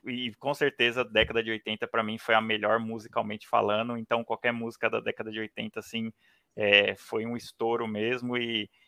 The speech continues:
e tem muita coisa, Depeche Mode, cara, David Bowie, meu, só, só musicão,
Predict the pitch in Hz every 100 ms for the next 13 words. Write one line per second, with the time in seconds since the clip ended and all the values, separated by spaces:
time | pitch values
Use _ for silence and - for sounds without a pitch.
0 | _ 113 208 247 220 - 139 113 113 -
1 | 120 - 104 104 131 117 98 98 95 92
2 | - _ _ - 117 101 113 107 110 92
3 | 104 117 120 104 101 117 151 104 - -
4 | _ _ _ - 170 196 - 190 208 190
5 | 196 - 104